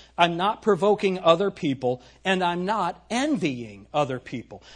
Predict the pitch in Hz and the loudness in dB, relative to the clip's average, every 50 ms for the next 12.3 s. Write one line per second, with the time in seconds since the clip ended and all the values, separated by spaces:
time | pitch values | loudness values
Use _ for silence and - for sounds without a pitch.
0 | - - - 226 254 - 233 214 208 214 247 320 349 285 202 214 202 190 160 208 | -6 0 4 4 4 4 2 0 0 0 0 2 2 2 2 0 0 0 0 0
1 | 196 160 170 156 139 185 226 302 294 269 269 233 208 220 220 165 190 175 170 180 | 0 0 0 -2 -2 -2 0 0 0 2 0 0 0 0 -2 -2 -2 -4 -4 -4
2 | 175 165 - - - 226 269 302 311 254 - 220 214 208 208 214 208 208 - 233 | -4 -6 -6 -4 -2 0 0 0 0 0 0 0 0 2 2 2 2 0 0 -2
3 | 202 151 135 139 - - - - - - 190 196 214 247 233 185 233 247 233 185 | -2 -2 -2 -4 -8 -12 -18 -16 -8 -4 -2 0 0 0 2 2 2 2 0 0
4 | 202 185 156 - 202 196 185 185 175 160 180 160 147 143 151 151 147 139 - 135 | -2 -2 0 0 0 0 0 -2 -4 -2 -2 -2 -2 -2 -4 -4 -4 -6 -8 -6
5 | - 143 139 131 - 135 127 120 110 101 - _ - - - - - 233 269 285 | -6 -4 -4 -4 -6 -8 -8 -8 -8 -10 -14 _ -20 -20 -18 -6 -2 0 2 2
6 | 277 240 - 269 262 226 220 214 202 - - 220 214 208 - - 180 165 160 156 | 2 2 2 0 -2 -2 -2 -4 -6 -4 0 0 0 0 0 -2 -2 0 0 -2
7 | 147 139 139 - - - 220 214 202 202 202 196 - - - _ _ _ - 180 | -4 -4 -8 -6 -2 2 2 4 4 2 0 -4 -8 -16 -20 _ _ _ 2 2
8 | 185 170 175 - 214 202 - 170 170 160 - - - - - - 190 175 156 143 | 2 2 2 2 2 2 4 4 2 2 0 -2 -2 2 4 4 4 4 2 0
9 | 135 131 - - - 233 240 226 208 196 190 190 - - 240 - - 240 214 - | -4 -6 -10 0 4 6 6 6 6 2 0 -2 -4 -6 -4 0 2 2 2 2
10 | 214 196 185 196 208 202 170 165 160 151 156 - - - - - 202 190 170 - | 0 0 2 2 2 2 0 -2 -2 -2 -4 -6 -8 -12 -4 -2 -2 -2 2 6
11 | 240 262 220 226 247 233 214 180 175 170 208 254 262 240 190 170 156 151 156 170 | 8 8 10 10 8 6 4 2 2 4 4 4 4 4 4 2 2 2 2 0
12 | 180 165 165 151 151 - | 0 -2 -2 -6 -6 -8